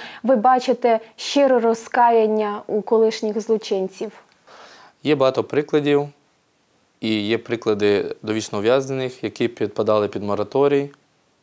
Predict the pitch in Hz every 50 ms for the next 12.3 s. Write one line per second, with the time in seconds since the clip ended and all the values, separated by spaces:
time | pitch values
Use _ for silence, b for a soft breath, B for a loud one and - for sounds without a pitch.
0 | _ _ _ _ _ _ _ _ - 110 107 107 101 98 - - _ _ _ _
1 | _ _ - - - - - 101 98 - 110 107 104 98 - - 101 101 107 110
2 | 107 98 101 107 107 110 - - 110 104 104 120 139 147 151 143 143 143 143 143
3 | B B B B B B B B B _ - 117 113 110 113 113 104 110 113 110
4 | 113 123 131 139 139 131 135 - 127 117 113 110 110 - - 117 107 - - 104
5 | 113 123 139 147 151 143 139 135 135 131 127 131 - _ _ _ _ _ _ -
6 | - - - 107 - 113 110 - - 101 101 101 101 - - 104 104 101 104 101
7 | 101 98 - - 101 92 90 90 - - _ 95 98 104 - _ _ b b b
8 | b b b b b b b b b _ 92 104 127 147 151 - 139 131 131 127
9 | 127 131 131 131 127 120 123 - - - _ _ _ _ _ _ _ _ 110 113
10 | - - 117 113 113 110 107 - - 120 113 113 113 110 107 101 - - - _
11 | _ _ _ 113 113 110 98 87 - - _ 107 104 110 110 107 104 113 131 147
12 | 139 139 - - 95 90